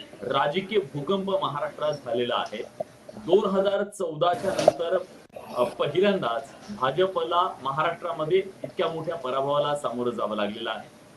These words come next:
आणि महाराष्ट्राचं नेतृत्व करणाऱ्या, भाजपचं नेतृत्व करणाऱ्या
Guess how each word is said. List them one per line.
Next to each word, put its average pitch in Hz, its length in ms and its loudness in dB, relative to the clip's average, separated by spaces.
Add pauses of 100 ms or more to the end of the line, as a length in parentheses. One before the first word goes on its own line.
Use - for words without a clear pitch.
(220)
आणि 220 360 -4
महाराष्ट्राचं 214 640 -2
नेतृत्व 202 580 4
करणाऱ्या, 147 840 -2
भाजपचं 160 480 -2
नेतृत्व 160 540 -6
करणाऱ्या 131 480 -2